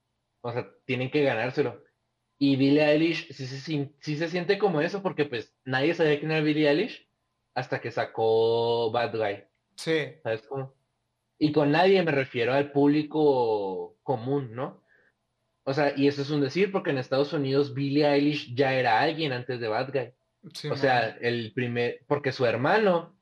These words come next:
Speaker 1: es un productor muy, muy famoso. <laughs>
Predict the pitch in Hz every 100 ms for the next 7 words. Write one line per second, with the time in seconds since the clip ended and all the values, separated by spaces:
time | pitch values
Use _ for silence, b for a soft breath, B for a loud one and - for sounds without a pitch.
0 | _ _ 123 135 139 147 143 131 131 127
1 | 131 139 135 135 131 131 117 151 - 151
2 | - 190